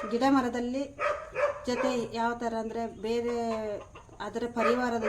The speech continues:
ಜೊತೆ ಹೊಂದ್ಕೊಳ್ಳುವಂಗೆ ಇರಬೇಕು. ನನಗೆ ಮತ್ತೆ ಸುಮಾರು ಜನ ಕೇಳಿದ್ರಿ ಏನು ಅಂತ, ಮ್, ಕೊಡ್ತೀರಾ ಅಂತ ಅಂದ್ಕೊಂಡು.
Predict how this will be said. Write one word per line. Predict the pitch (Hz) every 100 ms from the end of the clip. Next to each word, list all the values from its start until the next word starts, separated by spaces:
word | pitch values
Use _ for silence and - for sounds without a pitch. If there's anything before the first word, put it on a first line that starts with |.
| 202
ಜೊತೆ | 226 240 254
ಹೊಂದ್ಕೊಳ್ಳುವಂಗೆ | 233 226 233 240 233 220 214 208 277 - - - - - -
ಇರಬೇಕು. | 214 208 208 202 285 - - -
ನನಗೆ | 262 254
ಮತ್ತೆ | 247 247 262
ಸುಮಾರು | 254 262 262 269 254
ಜನ | 254 254 320 392 508 571 - -
ಕೇಳಿದ್ರಿ | 254 262 254 202 220 311 311 -
ಏನು | 220 233
ಅಂತ, | 226 214 240 294 302 - - 220
ಮ್, | 220 214
ಕೊಡ್ತೀರಾ | 208 240 233 240 220
ಅಂತ | 208 196
ಅಂದ್ಕೊಂಡು. | 196 185 190 190 202 233